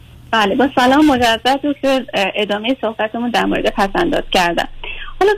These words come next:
دکتر، من سوالم اینه که مثلاً من به عنوان آدمی که تو، اه، اه، کالیفرنیا دارم زندگی می‌کنم و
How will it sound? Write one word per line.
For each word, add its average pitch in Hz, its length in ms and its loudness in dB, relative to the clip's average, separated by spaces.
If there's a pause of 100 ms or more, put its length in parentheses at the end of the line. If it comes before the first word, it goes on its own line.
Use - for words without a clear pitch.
دکتر، 370 120 0
من 311 260 4
سوالم 302 300 2
اینه 254 280 2
که 220 80 -2
مثلاً 226 240 -4
من 247 200 2
به 214 60 0
عنوان 202 280 -2 (200)
آدمی 190 360 -2
که 208 160 -2 (100)
تو، 220 60 -2
اه، 190 540 -2 (100)
اه، 185 240 -2
کالیفرنیا 196 560 0
دارم 190 220 0
زندگی 185 340 0
می‌کنم 190 500 0
و 185 220 2